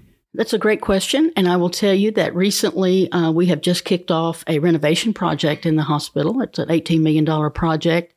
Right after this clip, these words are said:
One of our primary goals is that as much money of that renovation project as we can goes back into the economic impact of our community.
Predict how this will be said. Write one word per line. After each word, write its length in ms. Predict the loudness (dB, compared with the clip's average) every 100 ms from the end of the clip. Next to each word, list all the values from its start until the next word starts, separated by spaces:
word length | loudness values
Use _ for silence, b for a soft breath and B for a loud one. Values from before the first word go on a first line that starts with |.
| _ _
One 260 | -4 0 0
of 120 | 2
our 220 | 2 0
primary 680 | -2 -2 0 0 2 0 0
goals 640 | 0 0 0 0 -2 -4 -2
is 260 | -2 -2
that 160 | -2 0
as 180 | 0 2
much 340 | 2 0 0
money 400 | 2 4 2 0
of 200 | -4 -2
that 500 | 0 0 0 -2 -10 B B B -4
renovation 560 | 0 2 2 0 0 0
project 360 | 0 0 0
as 140 | -2 -2
we 60 |
can 300 | 0 2 2
goes 160 | 2 0
back 240 | -2 0
into 180 | 0 0
the 100 | 0
economic 460 | 0 0 0 0 0
impact 420 | 0 -2 -2 -4
of 80 | -4
our 140 | -4
community. 640 | -2 0 0 0 -2 -6